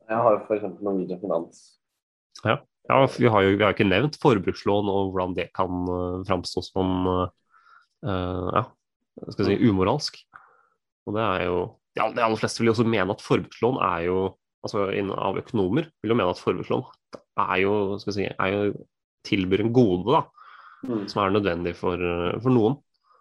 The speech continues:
Speaker 2: å kunne ta lån og betale senere.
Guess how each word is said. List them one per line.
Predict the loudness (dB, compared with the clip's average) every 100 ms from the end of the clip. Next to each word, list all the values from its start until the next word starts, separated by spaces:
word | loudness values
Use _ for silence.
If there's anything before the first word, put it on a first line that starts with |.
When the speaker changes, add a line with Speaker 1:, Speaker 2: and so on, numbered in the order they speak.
| _ _ -10
Speaker 2:
å |
kunne | -4 -2 0 0 0 -2 -4 -8 -10 _ _ -2
ta | 2
lån | 4 4 2 -6 -4
og | 0 2 0
betale | -2 0 0 0
senere. | -2 -2 -6